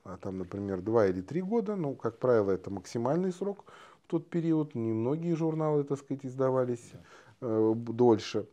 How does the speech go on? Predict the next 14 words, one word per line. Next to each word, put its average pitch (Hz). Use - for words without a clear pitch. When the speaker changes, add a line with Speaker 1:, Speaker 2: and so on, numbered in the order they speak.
Speaker 1:
Но, 165
тем 165
не 185
менее, 240
вот, 165
э, 143
как 147
показывает 117
анализ 107
вот 104
этих 104
печатных 117
списков -
подписчиков, 185